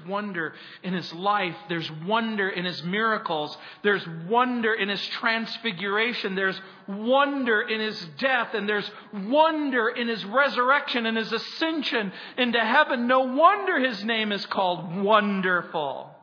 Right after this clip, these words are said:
And in this very passage, look what it says. "His name shall be called Wonderful,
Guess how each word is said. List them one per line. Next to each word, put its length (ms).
And 120
in 100
this 160
very 340
passage, 560
look 240
what 140
it 100
says. 600
"His 240
name 340
shall 280
be 120
called 580
Wonderful, 1200